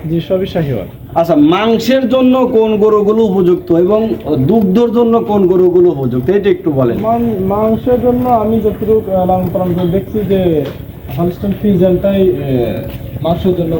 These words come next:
Speaker 1: পারফেক্ট আর কি।
Speaker 2: হলস্টাইন ফ্রিজিয়ানটা মাংসের জন্যই পারফেক্ট।
Speaker 1: জি।
Speaker 2: আচ্ছা, আর যদি, আহ, দুগ্ধ উৎপাদনের জন্য করতে চায়?
Speaker 1: দুধের জন্য সেটাও ওই হলস্টাইন ফ্রিজিয়ানই ভালো আর কি।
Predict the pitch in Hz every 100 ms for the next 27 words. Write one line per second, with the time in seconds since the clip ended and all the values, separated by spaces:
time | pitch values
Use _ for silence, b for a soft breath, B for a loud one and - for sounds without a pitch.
0 | - 156 - 139 113 95 127 - 143 160
1 | 190 185 202 180 180 180 185 208 202 196
2 | 175 170 185 175 185 185 196 208 165 151
3 | 147 120 - - 123 - - 151 - 135
4 | 165 170 165 143 143 143 175 180 180 180
5 | 151 127 156 147 196 170 208 226 214 -
6 | 208 202 196 180 185 185 180 175 202 -
7 | - 240 247 247 240 240 226 - 233 226
8 | 196 196 185 180 190 202 208 190 196 180
9 | 185 180 147 139 131 131 147